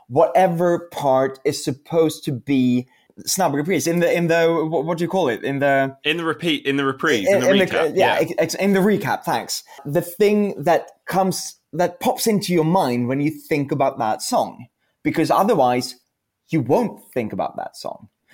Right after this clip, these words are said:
Speaker 1: And this year, I don't think I've seen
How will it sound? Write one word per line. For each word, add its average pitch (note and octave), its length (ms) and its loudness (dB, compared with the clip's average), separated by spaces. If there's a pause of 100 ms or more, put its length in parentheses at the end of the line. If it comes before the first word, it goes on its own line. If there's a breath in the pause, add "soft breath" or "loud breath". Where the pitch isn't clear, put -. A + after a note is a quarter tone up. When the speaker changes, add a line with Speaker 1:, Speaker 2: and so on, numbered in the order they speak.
(340 soft breath)
Speaker 1:
And D#3+ 180 2
this G#3 240 0
year, D3 420 0 (480)
I F#3+ 120 0
don't B3 260 0
think G3 240 -2
I've E3 180 0
seen F3 380 -2